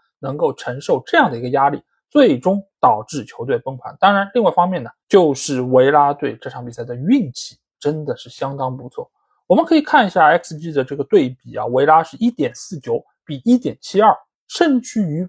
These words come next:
布莱顿队还要更高。但是从比分上呢，一个进了一个球，一个进了六个球，所以只能说明一个问题：维拉队这场比赛运气真的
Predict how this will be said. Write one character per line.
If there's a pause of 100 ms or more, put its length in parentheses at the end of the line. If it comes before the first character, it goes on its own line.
布
莱
顿
队
还
要 (120)
更
高。 (420)
但
是
从
比
分
上
呢， (260)
一
个
进
了
一
个
球，
一
个
进
了
六
个
球， (380)
所
以
只
能
说
明
一
个
问
题：
维
拉
队
这
场
比
赛 (180)
运
气
真
的